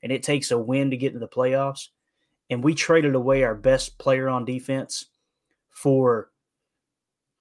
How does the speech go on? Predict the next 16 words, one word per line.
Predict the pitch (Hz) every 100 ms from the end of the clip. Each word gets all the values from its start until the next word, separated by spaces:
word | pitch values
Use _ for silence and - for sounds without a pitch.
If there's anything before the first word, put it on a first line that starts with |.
| _ _ -
a |
third | - 143 143
round | 147 131
pick, | 143 147 - - _ _ 131
not | 147
even | 139
a | 120
third, | 127 131
a | 113
fourth, | 139 139 131 - _ 139
I'm | 143
gonna | 123
lose | 110 120 123 117 - -
my | 110
mind, | 101 98 69 64
bro. | 62